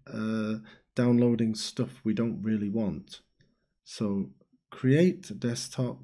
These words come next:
pin to the taskbar, associate with that. Oh, okay, we'll leave that as it is. Install. Um, no thanks. So maybe this is why it's good to go into that way.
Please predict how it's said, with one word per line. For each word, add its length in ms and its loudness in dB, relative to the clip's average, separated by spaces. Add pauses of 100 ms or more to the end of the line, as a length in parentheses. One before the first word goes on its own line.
pin 220 -2
to 160 -4
the 100 -6
taskbar, 760 -6
associate 760 -6
with 280 -6
that. 280 -8
Oh, 260 -2
okay, 260 -8
we'll 340 -8
leave 240 -8
that 240 -12
as 140 -18
it 100 -12
is. 200 -18 (840)
Install. 680 -6 (2000)
Um, 560 0
no 300 4
thanks. 720 -4 (480)
So 200 -2
maybe 280 6
this 260 0
is 160 0
why 200 0
it's 140 -8
good 440 -6
to 100 -12
go 240 0
into 340 -4
that 240 -8
way. 300 -10